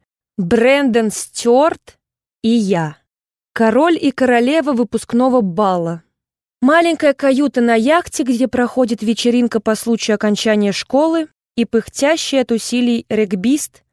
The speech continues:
который с грацией слона в посудной лавке пытается вставить в меня свой кривоватый член. В тот вечер были сильные волны, и этого придурка укачало прямо во время нашего неуклюжего секса.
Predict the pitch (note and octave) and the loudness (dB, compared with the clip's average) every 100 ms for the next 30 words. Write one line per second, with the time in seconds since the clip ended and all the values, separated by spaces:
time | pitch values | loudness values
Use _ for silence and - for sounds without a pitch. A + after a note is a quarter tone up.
0 | _ _ _ A3+ A3 B3 A#3 G#3 A#3+ C4+ | _ _ _ -4 0 2 0 2 2 2
1 | - A#3+ - G#3+ A3+ B3 A3+ - G3+ - | 0 -2 0 0 0 2 0 -2 -6 -4
2 | A3 G3+ G#3 A3 D4+ - C4 A3+ G#3 A#3 | -4 -2 0 2 0 -4 -4 -2 0 0
3 | A3+ A3 - - A#3+ A#3 G3 G#3+ G#3+ B3+ | 0 -4 -6 0 0 0 -2 -2 0 0
4 | C#4+ G#3+ A#3+ A3+ - A3+ G#3+ A3 B3 C4+ | -2 -2 -2 -2 -4 -2 0 0 0 -2
5 | B3+ - - G#3 E3+ F3 - _ _ _ | -4 -4 -6 -4 -4 -6 -14 _ _ _
6 | _ - - D#4+ C#4+ F4 D#4 C#4 B3+ C#4 | _ -12 -4 -2 0 0 0 -2 0 0
7 | C4+ - D4+ B3+ A#3 A3+ A3 E4 F#4+ C4+ | 0 0 0 2 2 2 0 0 2 2
8 | A3 A#3 A#3 A3+ B3 B3 D4+ - A#3+ A#3+ | 2 0 0 -2 0 0 -2 -2 0 0
9 | A#3 D#4 D#4 A#3+ A#3+ A#3+ A#3 A3+ C4+ C#4 | 0 0 0 0 0 2 0 0 0 0
10 | A#3 A#3+ - A#3 A#3 A#3 - C4 D4 C4+ | 0 0 -2 -2 0 0 0 0 0 0
11 | B3 - G3 F3 - E3+ | -2 0 -2 -2 -8 -10